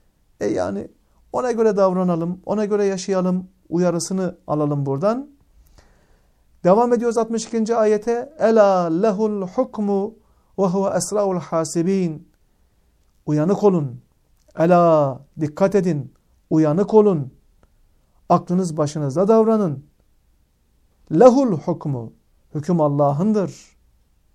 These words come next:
Nerede hüküm Allah'ındır? Başka ayetlerle birleştirelim. Başta ve sonda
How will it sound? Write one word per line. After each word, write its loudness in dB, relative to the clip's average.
Nerede 6
hüküm -4
Allah'ındır? -6
Başka -2
ayetlerle -2
birleştirelim. -6
Başta 2
ve 0
sonda -4